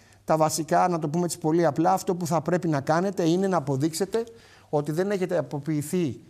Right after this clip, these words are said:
ή ότι δεν υπάρχει μια διαθήκη και των πλησιεστέρων συγγενών. Αυτά τα τρία χαρτιά θα ζητάει.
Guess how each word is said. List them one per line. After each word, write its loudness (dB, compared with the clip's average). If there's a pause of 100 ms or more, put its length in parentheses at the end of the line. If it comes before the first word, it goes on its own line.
(1300)
ή 0
ότι 0
δεν 0
υπάρχει -4
μια 0
διαθήκη -2 (240)
και -4
των -4
πλησιεστέρων -4 (880)
συγγενών. -2
Αυτά 0
τα 0
τρία 2
χαρτιά -2
θα -2
ζητάει. -4